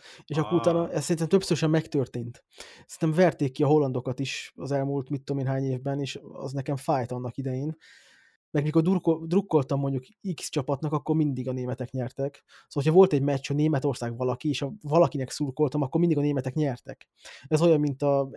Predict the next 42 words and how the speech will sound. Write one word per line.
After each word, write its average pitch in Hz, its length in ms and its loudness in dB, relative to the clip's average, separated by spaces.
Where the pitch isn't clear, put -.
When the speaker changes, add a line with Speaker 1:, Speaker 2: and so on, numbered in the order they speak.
Speaker 1:
N 147 100 0
F - 120 -6
L-ben, 139 360 0
hogy 147 160 -2
mindig 151 280 0
szurkoltam 139 460 -2
a 127 60 -4
Dallas 139 360 0
Cowboysnak, 151 600 0
és - 120 -14
mikor 160 220 2
én 151 140 2
élőben 170 440 4
néztem 147 320 0
meccset, 143 180 -2
akkor 165 180 2
mindig 175 240 4
kikaptak. 127 500 -12
<laughs> - 920 2
És 175 180 -2
ez 185 120 0
valami 185 200 8
hasonló, 170 340 6
csak 151 140 -2
fordítva. 127 680 0
Szóval 156 480 2
nem, 220 260 4
nincs 214 320 2
bajom, 151 200 4
már 147 280 4
nincs 151 200 0
bajom 131 180 0
a 127 40 -2
németekkel. 127 720 -4
Én 143 200 -4
kifejezetten 143 800 -2
szerettem 131 460 -4
egyébként 139 260 -2
Miroslav 139 460 0
Klózénak 143 480 0
a 147 40 -2
játékát, 139 680 -2